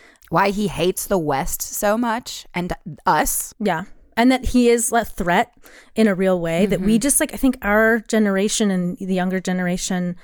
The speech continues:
Speaker 2: uh, just, we've never experienced this the way that
Speaker 1: Mm-hmm.
Speaker 2: some of our older generations have. So we kinda get complacent about, like, how these things can go down. <laughs>
Speaker 1: It's become very real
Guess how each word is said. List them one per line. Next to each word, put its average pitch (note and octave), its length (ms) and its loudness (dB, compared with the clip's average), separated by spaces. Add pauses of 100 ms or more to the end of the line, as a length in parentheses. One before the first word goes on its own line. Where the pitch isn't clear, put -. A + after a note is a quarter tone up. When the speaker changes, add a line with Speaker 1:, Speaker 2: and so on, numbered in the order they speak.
(580)
Speaker 2:
uh, - 200 -16
just, - 460 0
we've A3+ 160 4
never A3 200 2
experienced G3 800 -2 (760)
this E3+ 680 -2
the G3 140 -2
way F#3 220 2
that E3+ 260 -4
Speaker 1:
Mm-hmm. D#3 320 -8
Speaker 2:
some F3 380 -2
of D#3+ 100 -6
our E3+ 60 -4
older E3 240 -4
generations E3 520 -6
have. E3+ 400 -4
So F#3+ 200 2
we F3+ 160 -2
kinda G3 260 -2
get F3 180 -6
complacent F#3+ 640 -2
about, E3 280 -4
like, D#3+ 140 -8
how F3+ 160 -2
these E3 200 -8
things F3 240 -8
can F3 220 -8
go D3 100 -6
down. E3+ 440 0
<laughs> - 60 -14 (760)
Speaker 1:
It's B3+ 160 -2
become E4 300 0
very A3+ 260 2
real F#3+ 560 0